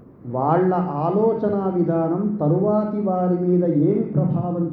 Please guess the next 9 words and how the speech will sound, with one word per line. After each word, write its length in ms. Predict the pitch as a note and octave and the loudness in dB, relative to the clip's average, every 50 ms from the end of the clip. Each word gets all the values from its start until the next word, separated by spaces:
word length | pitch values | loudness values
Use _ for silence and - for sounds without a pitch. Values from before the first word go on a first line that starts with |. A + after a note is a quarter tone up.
| - | -4
చూసింది 400 | E3+ D#3+ D3+ D#3+ E3+ E3 D#3 E3 | -4 -4 -4 -2 -2 0 0 0
అన్న 160 | D#3+ D3 D3+ D3 | 0 0 0 -2
దృష్టితోనే 720 | D3 - C#3+ C#3 - - F#3+ - - F3+ F#3 F#3+ G3 G3+ | -2 -2 -4 -4 -4 -6 -6 -6 -4 -4 -2 -2 -2 0
మనం 360 | G3+ G3 F#3+ E3+ E3+ D3 D3+ - | 0 0 0 0 0 -2 -2 -2
చూడగలం 340 | E3 D#3 D3 C#3+ C#3 C#3 B2+ | -2 0 0 0 0 -2 -2
తప్ప, 280 | A#2+ - A#2+ - - D#3+ F3+ - - - - - - - - | -2 -4 -6 -4 -4 -4 -4 -4 -6 -8 -12 -16 -14 -2 2
వీళ్ళు 220 | G3+ C4 C4 B3+ A#3+ | 4 4 6 4 4
విమర్శ 280 | A#3 G#3+ G#3+ G#3+ - - G3 - F#3 | 2 0 0 -2 -4 -4 -4 -4 -4
చేశారా, 560 | F3 E3 - F3 E3 E3 E3 E3 E3 E3 E3 | -4 -4 -4 -2 -2 -2 -2 -2 -4 -4 -6